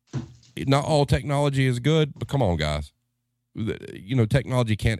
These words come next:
expedite things, for real. Um, <laughs> Hero says, "You didn't know you were paying for your stuff." Um, Alex says, "Can you hold my items for me? I'll be right back, I promise."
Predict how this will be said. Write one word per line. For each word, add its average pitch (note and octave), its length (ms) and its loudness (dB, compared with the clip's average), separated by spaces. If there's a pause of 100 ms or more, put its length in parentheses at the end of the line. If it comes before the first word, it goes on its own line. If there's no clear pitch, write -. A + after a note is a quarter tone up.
(120)
expedite A#2+ 560 -2
things, C3 360 -2 (440)
for A2 220 -2
real. B2+ 240 2 (1000)
Um, A2 600 2 (400)
<laughs> - 400 -2
Hero C3 380 4
says, G#2+ 300 0
"You A#2 80 0
didn't A#2 220 0
know A#2+ 120 2
you A2+ 160 2
were A2 80 2
paying A2 300 2
for G#2 160 -2
your G2 120 0
stuff." A2 380 0 (720)
Um, G#2+ 300 4
Alex C#3 380 0
says, C3 180 2
"Can C3+ 280 2
you G#2+ 180 4
hold E3 360 2
my E3 220 2
items C#3 360 0
for B2+ 180 -2
me? B2+ 160 0
I'll G#2+ 180 0
be G2+ 140 0
right G#2+ 240 0
back, G#2+ 240 -2
I G#2 100 0
promise." F#2+ 480 -2